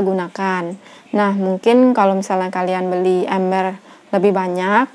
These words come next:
mungkin harganya lebih murah ya. Eh, jadi, modalnya itu lebih rendah dari yang saya sebutkan tadi. Nah,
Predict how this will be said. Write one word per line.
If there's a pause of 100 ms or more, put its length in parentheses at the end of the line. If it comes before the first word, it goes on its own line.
(160)
mungkin
harganya
lebih
murah
ya. (540)
Eh, (160)
jadi,
modalnya
itu
lebih
rendah
dari
yang (160)
saya
sebutkan
tadi. (640)
Nah,